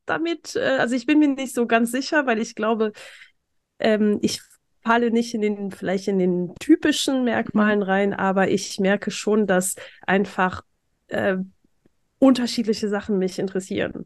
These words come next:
Speaker 1: Und
Speaker 2: Ja.
Speaker 1: das ist einfach, äh, für mich nicht so möglich ist, mich nur auf eine Sache ausschließlich zu fokussieren. Und der Gedanke, zwanzig Jahre lang nur das zu machen, ist so, okay, what's next?
Speaker 2: <laughs> Ja, genau. Ja,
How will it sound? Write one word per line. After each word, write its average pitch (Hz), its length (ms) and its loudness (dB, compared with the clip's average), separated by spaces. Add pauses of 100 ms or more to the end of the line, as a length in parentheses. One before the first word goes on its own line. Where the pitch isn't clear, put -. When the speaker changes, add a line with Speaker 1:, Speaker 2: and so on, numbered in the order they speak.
Speaker 1:
Und 185 340 -2
Speaker 2:
Ja. 185 100 -8
Speaker 1:
das - 280 -4
ist - 500 -6
einfach, 185 560 -2 (500)
äh, 185 260 2
für 190 160 -2
mich 220 220 2
nicht 196 200 -4
so 180 640 0 (240)
möglich 208 440 4
ist, 190 140 -4
mich 185 160 -6
nur 196 140 -2
auf - 160 -8
eine 190 320 2
Sache 190 500 0
ausschließlich 202 720 0
zu 190 80 -4
fokussieren. 196 540 0
Und 190 100 2
der 180 100 6
Gedanke, 185 480 0
zwanzig 196 440 -4
Jahre 196 180 0
lang 185 160 4
nur 175 120 4
das 170 280 -2
zu 202 80 -2
machen, 196 340 2
ist 180 200 2
so, 175 180 4 (340)
okay, - 360 -2
what's - 280 -4
next? - 380 -10 (240)
Speaker 2:
<laughs> 269 200 4
Ja, 226 200 4
genau. 180 500 0 (1000)
Ja, 208 160 2